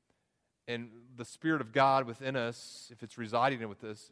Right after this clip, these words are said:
tells us, "Hey, these things are wrong. These things ought not be. This is not who I desire to be. I desire God's grace in this." What does it mean to hate my brother? It means that I'm a murderer. In other words, it means that I'm a bi-, that's a big deal.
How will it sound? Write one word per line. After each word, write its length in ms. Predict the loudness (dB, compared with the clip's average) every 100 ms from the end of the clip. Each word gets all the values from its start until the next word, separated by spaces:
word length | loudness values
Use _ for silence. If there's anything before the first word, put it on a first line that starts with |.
| -6
tells 320 | -2 -2 -4
us, 100 | -10
"Hey, 140 | -8
these 240 | -4 -6 -6
things 340 | -8 -8 -6
are 60 | -4
wrong. 440 | 0 2 2 0
These 180 | -6 -10
things 220 | -12 -4
ought 220 | 0 0
not 180 | -2 -8
be. 140 | -6 -8
This 220 | -8 -12
is 100 | -6
not 240 | -6 -6
who 100 | -4
I 80 | -6
desire 380 | -6 -4 -2 -2
to 80 | -4
be. 220 | -6 -6
I 60 |
desire 420 | -6 -10 -10 -10 -8
God's 580 | -6 -4 -4 -6 -16 _
grace 460 | -12 -10 -10 -16
in 120 | -20 -20
this." 420 | -20 _ _ _ _ _ _ _ _ _ _ _ _ _ _ _ _ _ _ 0
What 120 | 2
does 100 | 2
it 80 | 0
mean 240 | -2 0
to 80 | -2
hate 240 | -2 -4 2
my 140 | 0
brother? 360 | 4 6 6 2
It 100 | 0
means 240 | -2 0
that 80 | 0
I'm 100 | 2
a 60 | 0
murderer. 440 | 6 6 6 4
In 80 | 2
other 120 | 2
words, 120 | 0
it 160 | -6 -4
means 280 | -2 -2 0
that 100 | -2
I'm 100 | -2
a 120 | -8
bi-, 300 | -6 -6 -4
that's 440 | -8 -6 -6 -6 -10
a 20 |
big 340 | -2 -2 -2
deal. 340 | -2 0 0